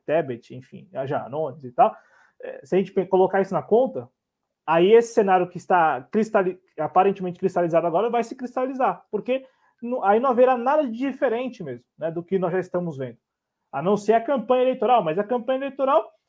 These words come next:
se resume a programas eleitorais na televisão e no rádio e, claro, como a gente já, já destacou no início do programa, esses impulsionamentos nas redes sociais, Adriano. Então, assim, é, é, a-, acreditar que isto vai mudar, né, vai falar, "Pô, agora com esses impulsionamentos aqui,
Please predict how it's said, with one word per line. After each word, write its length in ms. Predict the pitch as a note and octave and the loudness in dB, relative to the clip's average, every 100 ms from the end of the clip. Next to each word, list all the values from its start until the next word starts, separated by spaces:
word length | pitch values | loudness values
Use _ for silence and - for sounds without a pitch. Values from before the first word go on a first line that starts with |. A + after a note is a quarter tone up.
| _ | _
se 160 | - B3 | -8 0
resume 540 | B3 F#3+ B3+ B3 A3+ | 0 0 -4 -4 -4
a 200 | G#3 G3 | 0 0
programas 520 | G3 G3+ G3+ B3 G#3 | 2 0 2 0 0
eleitorais 380 | G3+ G3 F#3 F3+ | 2 2 2 -4
na 80 | F3+ | -4
televisão 460 | F3+ F3 D#3+ E3+ F3+ | -4 -4 -2 0 0
e 40 | |
no 80 | A3+ | 0
rádio 440 | G#3 C#4+ F4+ E4+ - | -2 -2 -4 -8 -6
e, 300 | C4 D#4+ - | -6 -6 -6
claro, 300 | G#3 G3 B3+ | 0 0 0
como 200 | - F#3+ | -4 -4
a 20 | |
gente 140 | F3 F3 | -4 2
já, 300 | E3+ E3 D3+ D3+ | 6 6 6 -2
já 140 | D#3+ | -4
destacou 480 | C#3 - E3 - E3 | -4 -4 -4 -2 -6
no 80 | D#3+ | -6
início 220 | D#3 _ | -10 _
do 20 | |
programa, 300 | G#3 G3+ D#4 _ _ - | -4 -2 -4 _ _ -2
esses 220 | G#3+ G#3 | -2 -2
impulsionamentos 720 | C4 C4+ C4 C#4 C4+ B3 B3 | -6 -4 -6 -4 -4 -4 -6
nas 120 | C#4 | -8
redes 160 | C#4 - | -10 -10
sociais, 400 | D#4+ - G4+ A3 | -14 -6 -4 -4
Adriano. 220 | D#3 B2 C3 | -6 -10 -10
Então, 160 | D#4+ | -8
assim, 280 | A4 A#3+ E3+ _ _ - | -6 -6 -6 _ _ -6
é, 960 | D#3+ D#3+ D3+ D3 C#3+ C#3 C3+ C3 C3 _ _ _ | -2 0 0 0 0 -2 -2 -4 -8 _ _ _
é, 420 | B2+ - D3 - - - | -18 -12 -12 -12 -16 -16
a-, 300 | - G2+ - | -12 -12 -12
acreditar 480 | C#3+ G3 G3 G3 G#3+ | -4 0 2 4 2
que 160 | - G#3+ | 2 -2
isto 500 | G3+ A#3+ A#3+ - E3 | 0 0 -2 -2 2
vai 220 | D3+ B3 | 4 4
mudar, 640 | A3 D#3+ D3+ A3 G#3+ C#3 _ | 2 2 4 4 2 -4 _
né, 120 | D#3+ | -12
vai 140 | D3+ | -10
falar, 200 | D#3 E3 | -4 -4
"Pô, 320 | D#3+ G3+ G#3+ F3 | 0 4 6 4
agora 320 | C#3+ G#3 A3 | 4 2 2
com 180 | G#3+ G3 | -2 -6
esses 280 | F#3+ F#3 | -4 -6
impulsionamentos 640 | F3+ E3+ E3+ G3+ F3 F3+ F3 | -6 -8 -8 -4 -4 -4 -8
aqui, 320 | D3+ G3+ - | -8 -8 -8